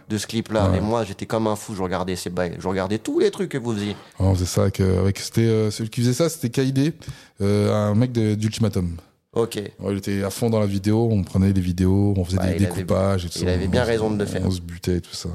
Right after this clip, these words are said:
Speaker 1: Et du coup, est-ce que c'est à ce moment-là que tu rencontres Ico ?
Speaker 2: Euh, alors, Ico, Ico, alors à quel moment j'ai rencontré Ico ? Aïe, aïe, aïe.
Speaker 1: Quoi,
Speaker 2: Est-ce
Speaker 1: c'est
Speaker 2: que je l'ai
Speaker 1: différent ?
Speaker 2: rencontré avant ou après ? J'ai un doute.
Speaker 1: Je pense que c'est après, hein.
Speaker 2: Il me semble que c'est après.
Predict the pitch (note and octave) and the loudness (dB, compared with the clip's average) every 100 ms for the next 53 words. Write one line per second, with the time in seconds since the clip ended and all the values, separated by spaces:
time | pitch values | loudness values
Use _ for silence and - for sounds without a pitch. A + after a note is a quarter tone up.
0 | F#2+ G#2 A#2 G3 F#3+ E3 D3 - B2+ C#3 | -6 -6 0 0 0 -2 -2 0 0 2
1 | D#3+ D#3+ E3 - G#2 A2+ B2 D#3 - - | 0 -2 -8 -8 -4 -4 -2 -6 -8 -4
2 | D3+ - C3 - - - _ - - - | -2 0 -2 -6 -20 -20 _ -20 -20 -20
3 | _ _ _ A2 A#2 A#2+ A#2+ B2 C3+ C3+ | _ _ _ 2 4 4 2 2 2 2
4 | C#3 C3+ _ - F3+ E3+ D#3+ F3 E3+ C3+ | 0 -4 _ 0 2 2 -2 -2 0 0
5 | G#2+ - - G#3+ F3 F3 E3 C3+ A2+ - | -4 -8 -8 -6 -4 -2 -2 -4 -8 -6
6 | B2 A2+ A#2+ - _ _ _ _ _ _ | -6 -4 -12 -14 _ _ _ _ _ _
7 | _ _ _ _ _ - B2 C3+ B2+ B2+ | _ _ _ _ _ -6 -4 0 0 0
8 | A2 D2+ - _ _ _ _ _ D3+ C#3 | 0 -4 -10 _ _ _ _ _ -4 -2
9 | D#3 B2 C3+ C3 C3+ A#2+ C#3 C#3+ C#3 D#3 | 0 2 2 2 -2 -4 -2 0 2 2
10 | D#3+ B2+ - A#2 G#2 - - G2+ A2 A#2+ | 0 0 -2 -4 -4 -12 -4 2 2 2
11 | G#2+ - - - D3 - F#3 G#3+ G#3 D#3+ | -2 -8 -14 -4 -2 0 -2 0 0 0
12 | E3 _ _ _ _ - G#2 - G#3 - | -2 _ _ _ _ 0 0 4 2 2
13 | A2+ - G2+ G2 - F2 | 0 0 -2 -2 -4 -4